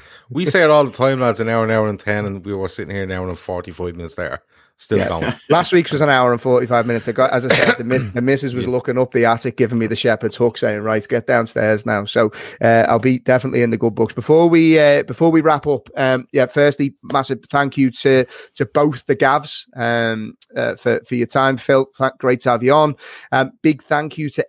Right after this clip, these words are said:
Speaker 2: everybody in the chat for your comments. Um, if you don't mind, can you please like the video, um, and leave a comment underneath the video? Let us know who you think we will sign, who you'd like us to sign.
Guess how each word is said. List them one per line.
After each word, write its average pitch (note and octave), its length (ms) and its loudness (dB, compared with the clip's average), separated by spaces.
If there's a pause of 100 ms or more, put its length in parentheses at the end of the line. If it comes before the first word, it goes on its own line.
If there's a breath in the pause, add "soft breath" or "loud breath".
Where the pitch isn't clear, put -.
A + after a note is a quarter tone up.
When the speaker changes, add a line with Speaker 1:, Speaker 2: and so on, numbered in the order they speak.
Speaker 2:
everybody C3+ 680 2
in C3 100 0
the B2 80 -4
chat - 300 -2
for - 120 -10
your A#2+ 100 -2
comments. C#3 680 0
Um, B2 280 0
if D3 160 -8
you D3+ 80 -2
don't D#3 240 2
mind, C#3+ 260 0
can C3 140 -14
you C3+ 80 -4
please D3+ 420 -2
like C#3 440 0
the C3+ 100 -2
video, C3+ 500 2 (400 loud breath)
um, A#2+ 260 0
and C3 120 -2
leave C#3+ 160 2
a C#3+ 40 -2
comment C3+ 460 -2
underneath B2+ 400 -4
the B2 80 -8
video? B2 300 0
Let B2+ 140 2
us B2+ 100 -4
know C3 180 0
who B2 100 0
you C3 280 -2
think C3 280 -2
we C3+ 140 2
will C3+ 220 4
sign, C3 340 2
who B2 80 2
you'd B2+ 240 2
like B2 300 0
us B2+ 120 -2
to - 80 -10
sign. B2 440 0